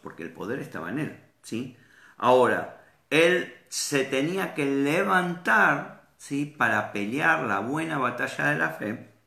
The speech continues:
y no permitir que esa, que esa situación lo doblegara. Ahora, eh, una de las preguntas que nosotros tenemos que hacer, ¿sí? Eh, es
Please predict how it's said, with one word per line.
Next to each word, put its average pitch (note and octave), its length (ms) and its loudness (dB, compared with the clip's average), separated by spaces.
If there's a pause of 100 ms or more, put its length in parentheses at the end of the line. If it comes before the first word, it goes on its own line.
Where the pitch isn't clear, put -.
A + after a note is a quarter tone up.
(1500)
y F#3 200 2
no A#3+ 260 0
permitir D3+ 800 2
que A#2+ 120 -4
esa, - 480 -2
que B2+ 120 -4
esa B2 220 -8
situación A2 840 -8
lo A2 200 -4
doblegara. A#2+ 840 -4 (280)
Ahora, A#2+ 540 0 (880)
eh, C3+ 760 0 (260)
una B3 260 0
de A3 80 0
las D#3+ 160 4
preguntas D3 600 -2
que B2 160 -4
nosotros B2+ 800 -6
tenemos A2+ 400 -8
que - 140 -6
hacer, A2+ 460 -6 (280)
¿sí? C#3 400 -8 (500)
Eh, A2 840 -2 (380)
es F#3 540 0